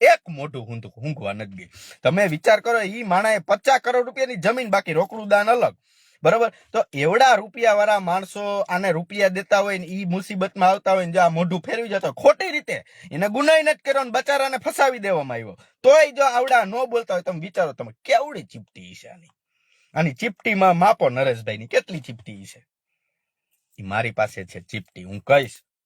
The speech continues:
મૂકીશ નહીં હો. હા, ઈ આ નહીં તમ તારે, બરોબર? હવે આ છાપું જોવો તમે, હું તમને છાપું બતાવું, તમારે ઓલું થાય નહીં, બરોબર? કેટલી તારીખનું છાપું છે? તો કે અગિયાર સાત બે હજાર વીસ અને શનિવાર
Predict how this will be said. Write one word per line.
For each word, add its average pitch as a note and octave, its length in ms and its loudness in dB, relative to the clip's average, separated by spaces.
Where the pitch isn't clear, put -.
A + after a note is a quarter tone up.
મૂકીશ F#3 440 -6
નહીં A#3+ 180 4
હો. E4 380 6
હા, C#3 680 0
ઈ C3+ 140 -14
આ D3 260 0
નહીં D#3 300 -4
તમ C#3 180 -14
તારે, F#2+ 340 -8
બરોબર? A#3+ 380 4
હવે A3 160 6
આ A3 120 4
છાપું F3 380 -4
જોવો A2+ 240 -14
તમે, G2 240 -16
હું A#2 140 -12
તમને A2+ 240 -10
છાપું B2 360 0
બતાવું, G#2+ 400 -6
તમારે B2 280 -4
ઓલું A2+ 260 -8
થાય A#2 280 -2
નહીં, F#2 180 -18
બરોબર? F#3+ 360 6
કેટલી A3 280 2
તારીખનું A3+ 420 2
છાપું G#3 360 0
છે? A3+ 300 4
તો D#3 80 4
કે E3 120 2
અગિયાર G3+ 520 2
સાત F#3+ 340 2
બે F3 260 0
હજાર F3+ 300 2
વીસ F#3 380 -8
અને D#3+ 200 0
શનિવાર D#3+ 720 2